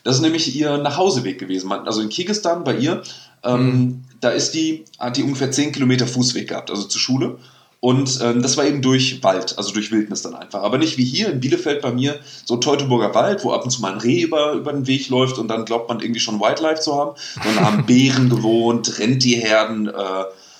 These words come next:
Speaker 1: ähm, und all so ein Kram. Und, ähm, es ging dabei, also ich hab das erfahren, als wir uns über Wölfe unterhalten haben, also weil meine Oma gesagt hat, "Ja, ja, von wegen, die machen nix." Und dann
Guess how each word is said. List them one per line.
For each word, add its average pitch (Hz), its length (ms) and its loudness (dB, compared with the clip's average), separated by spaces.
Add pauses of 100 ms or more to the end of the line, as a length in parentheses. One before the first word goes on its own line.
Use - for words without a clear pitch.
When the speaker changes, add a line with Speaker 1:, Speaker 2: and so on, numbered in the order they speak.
(220)
Speaker 1:
ähm, 98 420 -2
und 110 200 -6
all 123 120 4
so 113 80 0
ein 110 80 0
Kram. 110 400 -2 (280)
Und, 131 460 0
ähm, 110 420 0 (260)
es 120 120 -2
ging 180 180 2
dabei, 160 240 4
also 131 200 2
ich 120 100 0
hab 143 80 -4
das 127 100 -4
erfahren, 131 360 0
als 131 180 -2
wir 127 60 0
uns 127 120 0
über 120 260 0
Wölfe 165 220 2
unterhalten 98 460 -4
haben, 113 320 -2
also 104 400 0 (140)
weil 110 120 0
meine 107 240 0
Oma 143 160 0
gesagt 123 300 0
hat, 107 120 -4
"Ja, 104 140 2
ja, 120 180 4
von 101 220 -4
wegen, 135 220 2
die 95 80 -2
machen 95 260 -4
nix." 127 240 -4
Und 104 80 -6
dann 104 220 -4